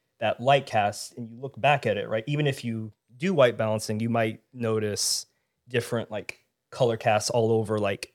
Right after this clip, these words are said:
ceilings, walls and whatnot. And what's handy with a flash, especially if you're using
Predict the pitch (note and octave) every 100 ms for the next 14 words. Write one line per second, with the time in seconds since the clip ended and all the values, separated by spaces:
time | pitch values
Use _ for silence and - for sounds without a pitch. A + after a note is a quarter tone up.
0 | _ - C3 A#2+ A2+ A2 A2 G#2+ - -
1 | _ _ - G#2+ A2 G#2 A2 A2 A2+ A#2
2 | - _ _ _ _ _ - B2 A2+ -
3 | D3 D3 C#3 A#2+ A2+ A2 - - D3+ D#3
4 | A2+ G#2+ - - F3+ - C#3 C3 B2 B2
5 | A#2+ A2+ A#2 A2